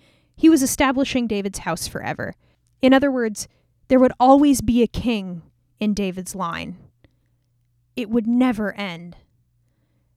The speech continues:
God was pledging himself to be David's father, essentially. And later we'll find out that David gets to, in one way, be God's indirect father,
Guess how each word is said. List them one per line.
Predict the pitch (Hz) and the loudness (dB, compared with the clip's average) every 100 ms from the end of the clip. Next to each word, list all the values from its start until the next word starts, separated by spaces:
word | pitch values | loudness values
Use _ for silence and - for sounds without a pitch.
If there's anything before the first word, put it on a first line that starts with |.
| _ | _
God | 226 220 | -6 -2
was | 233 233 | -2 -4
pledging | - 247 214 226 | -2 -4 -4 -8
himself | 190 202 - 202 185 - - _ - | -10 -14 -12 -10 -10 -14 -20 _ -4
to | |
be | 226 214 | -2 -2
David's | 208 202 196 185 - | -2 -4 -4 -8 -10
father, | - 180 240 214 185 - | -10 -2 -2 -2 -6 -10
essentially. | - 190 190 - - - _ _ _ _ _ _ _ _ | -10 -10 -12 -12 -12 -14 _ _ _ _ _ _ _ _
And | 226 240 240 226 - _ _ - | -6 -4 -4 -8 -16 _ _ -14
later | 226 240 294 302 | -4 0 0 0
we'll | 285 | -2
find | 262 269 277 262 | -4 -2 -2 -2
out | 302 - | -4 -6
that | 240 - | -10 -8
David | 220 240 254 277 233 | -4 -4 -4 -6 -6
gets | 233 - - | -8 -8 -10
to, | - 247 233 220 | -6 -4 -4 -6
in | - 226 214 | -8 -8 -6
one | 196 269 | -2 -2
way, | 269 202 196 214 _ _ _ _ _ _ _ _ - | 0 -2 -4 -8 _ _ _ _ _ _ _ _ -6
be | 233 | 0
God's | 277 277 | 2 0
indirect | 208 196 180 - | -4 -10 -10 -12
father, | - - - - | -10 -8 -8 -10